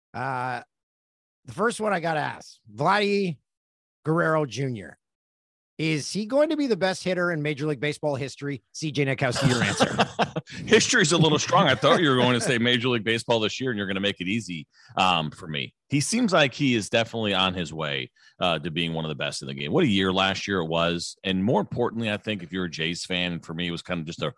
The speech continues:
Speaker 2: a really nice story. Remember, he was kind of going along a little bit, all the hype, and, and he was okay. He was hanging in there, but he wasn't a superstar. And to listen to him talk about some of the envy that he saw from other players around the league, like Fernando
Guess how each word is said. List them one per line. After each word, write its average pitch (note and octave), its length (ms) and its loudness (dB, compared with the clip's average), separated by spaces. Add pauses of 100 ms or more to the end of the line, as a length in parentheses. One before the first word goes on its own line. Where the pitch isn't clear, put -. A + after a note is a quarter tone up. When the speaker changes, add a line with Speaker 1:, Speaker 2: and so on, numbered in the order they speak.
(180)
Speaker 2:
a F2+ 80 0
really G2 300 2
nice F2 260 -2
story. E2+ 580 -2 (280)
Remember, F3 160 -6
he F3 80 0
was E3+ 120 -4
kind F3 200 2
of D3 80 0
going C3 240 2
along B2+ 300 2
a - 20 -2
little A#2+ 180 -2
bit, A2+ 140 0
all G#2+ 160 2
the A2 80 -2
hype, A#2 480 -4
and, G2+ 120 -4
and D#3 80 -6
he E3 60 0
was E3 160 -4
okay. F3 220 -2
He E3+ 80 -2
was B2 100 -6
hanging C3+ 220 -4
in D3 100 -6
there, A#2 140 -4
but G2+ 80 -10
he G2+ 40 -4
wasn't G2+ 280 -6
a - 20 -10
superstar. E2 720 -4 (380)
And G#2 100 -2
to G#2 80 0
listen E3 320 0
to F3+ 100 0
him C3 200 2
talk G#2 320 2
about F2+ 280 0
some G2 200 -4
of F#2 80 -4
the D#2+ 100 -4
envy F#2 480 -6
that D#2+ 140 -6
he F2+ 100 -4
saw E2+ 300 -2
from E2+ 240 -8
other E2 240 -2
players E2+ 420 -4
around D#2+ 220 -4
the D#2 80 -8
league, D#2 240 -6
like D2+ 240 -4
Fernando E2 480 -2